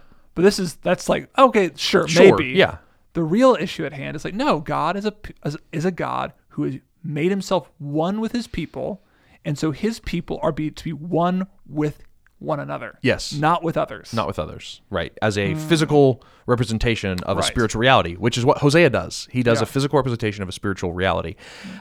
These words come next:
Speaker 2: Um, and then, you know, then throughout y-, the, the rest of the Torah, you get, um, uh, there's several more instances where harlotry or, or adultery is used. It's, it's talked about in Leviticus when sacrificing to goat demons is <laughs> mentioned. That's called adultery.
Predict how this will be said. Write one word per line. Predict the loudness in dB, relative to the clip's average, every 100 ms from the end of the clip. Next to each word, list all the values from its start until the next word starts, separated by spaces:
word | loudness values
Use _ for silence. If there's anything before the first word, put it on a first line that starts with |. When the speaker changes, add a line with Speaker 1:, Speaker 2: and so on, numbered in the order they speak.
| 4
Speaker 2:
Um, | 6 6 2 0
and | 2
then, | 2 2
you | 2
know, | 2
then | 2 0
throughout | 0 4 6 6 6
y-, | -2 -2
the, | -2 0
the | 0
rest | 0 0
of | -4
the | -2
Torah, | 0 2 2 0
you | -4 -6
get, | -2 -2 -2 _
um, | -4 -2 -4 -6 -10 -14 _ _ -6
uh, | -2 0 -2 -4 -6
there's | -6 -4 -4 -4
several | -2 0
more | 0 -2 -2
instances | -6 -8 -8 -6 -4
where | -6
harlotry | -2 0 0 -2 -6 -8
or, | -6 -6 -6
or | -6
adultery | -4 -2 -4 -4 -6
is | -6
used. | -6 -6 -6 -10 -16 -14
It's, | -8 -6 -6
it's | -8 0
talked | 0 2
about | 2 2
in | 0
Leviticus | -2 -2 -2 0 -2 -2
when | -2 -2
sacrificing | 2 2 2 0 0 0 -2
to | -4
goat | -4 -4 -2
demons | 0 2 2 4
is | 4
<laughs> | 6
mentioned. | 4 6 6 6 6
That's | 6 6
called | 4 4 6
adultery. | 4 4 2 -2 -2